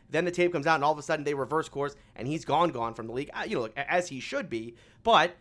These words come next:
you know, it, it took the videotape for that to happen. Um, yeah, I, I don't know where we go from here. I, I, you know, and I don't think it's gonna get any better because I don't, I don't know that the N F L,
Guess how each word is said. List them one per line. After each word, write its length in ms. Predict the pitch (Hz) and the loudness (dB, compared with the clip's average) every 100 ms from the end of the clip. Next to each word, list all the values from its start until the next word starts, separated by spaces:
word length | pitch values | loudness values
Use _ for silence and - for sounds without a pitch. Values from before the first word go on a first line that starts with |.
| _ - | _ 0
you 40 | 180 | 2
know, 160 | 147 175 | 2 2
it, 140 | 175 | 2
it 140 | 175 180 | 0 4
took 260 | 214 214 | 4 4
the 80 | 156 | 0
videotape 680 | 135 175 170 147 135 135 131 - - _ | 0 2 4 2 0 -2 -2 -14 -20 _
for 140 | 143 | -2
that 220 | 147 143 | 0 0
to 100 | 147 | -2
happen. 540 | 127 170 190 127 107 101 - _ _ | 0 2 2 0 -6 -10 -20 _ _
Um, 520 | 120 117 113 110 107 - _ _ | -2 2 2 0 -6 -14 _ _
yeah, 180 | 151 196 | 4 6
I, 340 | 180 214 185 | 8 6 4
I 40 | 233 | 6
don't 160 | 247 | 4
know 120 | 214 254 | 4 4
where 140 | 220 | 4
we 120 | 190 | 4
go 160 | 170 156 | 4 4
from 160 | 170 | 2
here. 180 | 143 170 | 2 4
I, 100 | 165 | 4
I, 60 | 170 | 4
you 100 | 180 | 2
know, 80 | 185 | 2
and 120 | 185 | 4
I 60 | 190 | 4
don't 160 | 240 | 4
think 140 | 233 214 | 0 -6
it's 80 | 220 | -2
gonna 180 | 220 | -2
get 160 | 202 226 | 0 -2
any 160 | 233 196 | -2 2
better 300 | 226 151 - _ | 2 2 -6 _
because 180 | 170 190 | -4 4
I 80 | 220 | 6
don't, 240 | 277 214 | 4 4
I 100 | 226 | 4
don't 160 | 320 233 | 6 4
know 120 | 233 | 2
that 140 | 220 196 | 0 0
the 120 | 190 | 0
N 80 | 202 | 0
F 200 | 185 180 | 2 4
L, 380 | 180 180 180 | 6 6 2